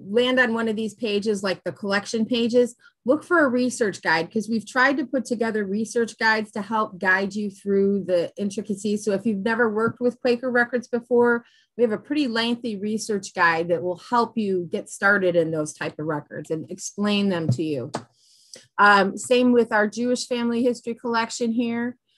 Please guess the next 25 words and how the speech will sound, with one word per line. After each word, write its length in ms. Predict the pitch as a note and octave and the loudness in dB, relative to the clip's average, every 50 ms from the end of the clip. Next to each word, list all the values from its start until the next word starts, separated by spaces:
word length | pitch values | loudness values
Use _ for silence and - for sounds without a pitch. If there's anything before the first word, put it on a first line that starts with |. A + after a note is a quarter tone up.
| _ _ _ _ - | _ _ _ _ 0
Uh, 220 | G3+ G3 F#3+ F#3 - - | 2 2 2 0 -2 -4
you 160 | F#3+ G#3 G#3+ | -6 -4 -2
could 140 | A#3+ A3+ G3 | -2 -2 -2
search 540 | - - A#3 A3+ A3+ A3 - - - - - - - - - - | 0 0 2 2 2 0 -2 -6 -8 -8 -10 -14 -18 -16 -6 0
from, 340 | A#3 A3 G3+ G3+ G3+ F#3 - | 2 2 4 4 2 0 2
uh, 200 | F#3+ F#3+ F#3 - - | 4 4 4 4 2
all 180 | G#3 A3 A#3+ | 2 4 4
of 80 | B3 A#3 | 4 2
our 140 | A#3+ A3+ G#3+ | 0 -2 -4
Jewish 380 | G#3+ G#3+ A3+ G#3+ G#3 G3+ - | -4 -6 -4 -4 -6 -6 -4
records 340 | A3 G3+ G3+ G#3 G3+ G3 - | -6 -6 -6 -6 -10 -10 -6
from 180 | - G#3 G3 G3 | -6 -4 -2 -2
this 180 | F#3+ F#3 - | -2 -4 -6
form 300 | - - G3 F#3 F#3 G3 | -6 -2 0 0 2 2
here, 240 | G#3 G#3+ G3 F#3+ F#3 | 2 0 0 -2 -2
and 140 | F#3 F#3+ G#3+ | -2 -2 -2
this 120 | B3 - | -2 -2
is 120 | C#4 A#3 - | -2 -4 -2
gonna 160 | A#3+ A3 G#3+ | -2 0 0
include 400 | G#3 F#3+ F#3+ - - G3+ F#3 - | -2 -4 -4 -2 0 0 0 0
immigration 640 | D#3 F3+ F3+ E3+ F#3 G3+ G#3+ A3 G#3+ - G#3+ G3+ | -2 -8 -6 -4 -2 0 0 0 -2 -2 -6 -4
records 460 | F#3+ G3 F#3+ F#3+ F#3+ G3+ F#3+ F3 F3 | 0 0 0 0 0 -2 -4 -4 -2
as 140 | F3 E3+ E3 F3 | -4 -6 -4 0
well 280 | F#3+ F#3 F#3 F#3 F3+ | 2 2 4 4 4
as 300 | F3+ F3+ F3 E3+ E3+ - | 2 2 0 0 -2 -10